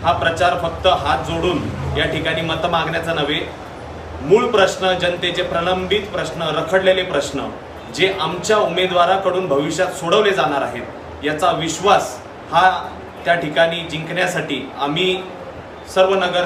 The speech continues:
शहरामध्ये या ठिकाणी, अ, फिरणार आहोत, लोकांशी संवाद करत आहोत.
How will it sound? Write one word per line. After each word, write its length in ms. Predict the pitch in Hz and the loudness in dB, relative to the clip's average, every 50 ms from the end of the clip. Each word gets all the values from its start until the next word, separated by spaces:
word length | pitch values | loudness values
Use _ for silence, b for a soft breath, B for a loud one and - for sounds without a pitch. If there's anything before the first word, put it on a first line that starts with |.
| 170 165 | 0 0
शहरामध्ये 600 | 170 160 156 156 151 - - 151 160 165 165 160 | -2 0 0 0 -2 -2 -2 -2 -2 -2 -2 -2
या 100 | 156 156 | -4 -4
ठिकाणी, 640 | 156 147 147 156 156 156 160 165 165 160 156 156 - - - - - - - - - | -4 -4 -2 0 0 0 0 0 0 -2 -4 -6 -8 -12 -12 -14 -14 -16 -14 -8 -4
अ, 120 | 127 131 131 131 143 | -4 -4 -2 -2 -2
फिरणार 300 | 147 143 156 175 175 170 | -2 0 2 2 4 4
आहोत, 280 | 160 151 160 170 170 170 - - - | 4 4 2 0 -2 -4 -6 -8 -2
लोकांशी 380 | 139 139 143 147 156 156 160 160 | -2 -2 0 0 -2 -4 -4 -6
संवाद 320 | 143 - 151 156 185 190 | -6 -4 0 4 4 4
करत 320 | 185 - 147 139 135 131 127 | 4 2 0 0 0 0 -2
आहोत. 200 | 117 110 110 | -2 -2 -4